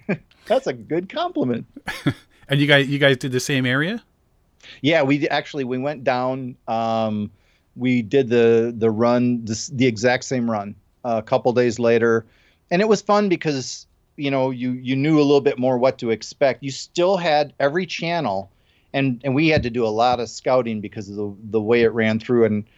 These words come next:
Speaker 1: and I'll, uh, I'll post some pictures of, of some of these sections, and I'll post, uh, some video too.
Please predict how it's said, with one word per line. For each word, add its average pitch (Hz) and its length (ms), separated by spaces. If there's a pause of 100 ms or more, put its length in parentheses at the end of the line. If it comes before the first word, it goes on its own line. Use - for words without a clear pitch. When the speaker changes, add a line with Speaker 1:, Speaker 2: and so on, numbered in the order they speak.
(340)
Speaker 1:
and 117 180
I'll, 139 400
uh, 117 180
I'll 123 120
post 143 300
some 113 160
pictures 107 420
of, 101 220 (360)
of 107 200
some 120 240
of 110 40
these 110 200
sections, 107 400
and 110 80
I'll 107 100
post, 131 420
uh, 104 140
some 101 240
video 110 380
too. 107 400